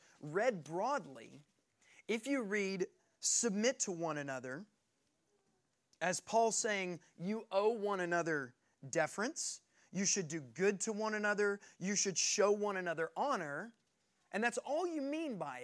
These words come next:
it, then you might say we're okay. Calvin understands it in this way. "God has bound us so strongly to each other that no man ought to endeavor to avoid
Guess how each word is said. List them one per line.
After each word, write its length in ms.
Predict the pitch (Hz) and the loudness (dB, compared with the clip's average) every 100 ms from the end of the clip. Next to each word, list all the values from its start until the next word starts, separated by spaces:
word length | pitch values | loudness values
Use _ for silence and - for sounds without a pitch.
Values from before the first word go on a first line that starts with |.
| 131 | -10
it, 240 | - - - _ _ _ _ _ _ _ _ _ - | -10 -14 -16 _ _ _ _ _ _ _ _ _ -6
then 140 | 240 | -2
you 60 | 233 | 0
might 280 | 285 370 - | 0 0 0
say 220 | 226 190 | -2 0
we're 180 | 175 165 | 2 0
okay. 380 | 156 240 208 - _ _ _ _ - - | 0 0 -2 -6 _ _ _ _ -20 -8
Calvin 540 | - 208 277 190 165 165 _ _ _ _ _ - | 6 8 8 2 -2 -8 _ _ _ _ _ 2
understands 640 | 208 208 196 - 202 185 160 | 2 4 4 4 2 0 0
it 100 | 170 | 0
in 100 | 180 | 2
this 220 | 226 - | 0 0
way. 220 | 151 - - - | -4 -6 -12 -2
"God 300 | 156 180 247 | 4 6 4
has 220 | 247 240 | 0 -2
bound 320 | 180 185 170 165 | 0 -2 0 0
us 100 | - | 0
so 260 | - 202 | 2 2
strongly 640 | 220 - 220 214 196 165 135 | 2 2 2 2 0 -2 -4
to 180 | - 135 | -6 -6
each 200 | 127 143 | -6 -6
other 300 | 120 120 131 _ - - | -6 -8 -12 _ -20 -4
that 200 | 160 175 | 0 0
no 360 | 175 196 214 269 | 0 0 2 2
man 320 | 254 208 196 185 | 0 -2 -4 -6
ought 180 | 190 | -6
to 160 | - 190 | -4 -4
endeavor 380 | 170 180 190 190 | -2 0 0 -2
to 180 | - 170 | -2 -6
avoid 480 | 143 160 175 165 | -6 -6 -4 -4